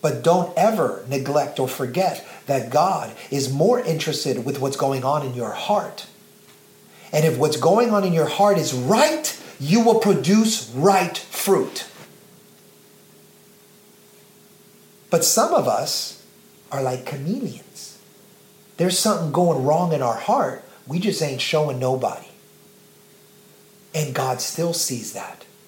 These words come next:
So we must also keep our hearts clean. Not just our actions, but deep in our inner man has to be clean.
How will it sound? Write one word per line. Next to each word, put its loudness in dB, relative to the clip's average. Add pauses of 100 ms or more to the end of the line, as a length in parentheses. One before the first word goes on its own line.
(920)
So 2
we 2
must 2
also 0
keep -4
our 2
hearts -2
clean. -4 (600)
Not 0
just 0
our 4
actions, -4 (480)
but 0
deep 0
in 2
our 2
inner 2
man 0 (200)
has -2
to -6
be -2
clean. -4